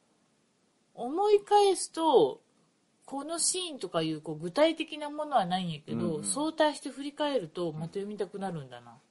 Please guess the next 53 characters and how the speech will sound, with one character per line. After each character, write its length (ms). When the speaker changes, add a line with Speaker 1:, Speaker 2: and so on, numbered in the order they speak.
Speaker 2:
う 40
ん 40
う 40
ん 20
う 20
ん 60
う 40
ん。 40
Speaker 1:
こ 300
う、 40
う 40
ん。 280
Speaker 2:
い 140
い 40
よ 160
ね。 280
Speaker 1:
う 40
ん。 440
Speaker 2:
な 120
ん 100
か、 340
リ 160
ア 60
ル 120
タ 160
イ 40
ム 120
な 100
家 240
族 180
の 120
成 200
長 160
も 140
あ 40
る 80
や 60
ん 60
か。 180
Speaker 1:
あ 200
あ、 40
そ 220
う 40
ね。 300
Speaker 2:
う 20
ん。 840
Speaker 1:
ま 200
あ、 80
そ 280
う 40
で 80
す 140
わ。 140